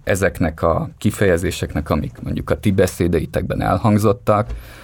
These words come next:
az a nyilvános térben milyen értékítéletekkel vagy milyen jelentésekkel bír. Én nem feltétlenül gondolom, hogy ez álszentség lenne, egyszerűen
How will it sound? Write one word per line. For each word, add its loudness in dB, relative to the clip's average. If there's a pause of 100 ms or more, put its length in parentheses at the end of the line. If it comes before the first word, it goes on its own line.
(540)
az 2
a 4
nyilvános 4
térben 4 (160)
milyen 4
értékítéletekkel 0
vagy 2
milyen 4
jelentésekkel -2
bír. 0 (500)
Én 0
nem 6
feltétlenül 2
gondolom, 4
hogy 0
ez 0
álszentség 0
lenne, 4
egyszerűen 0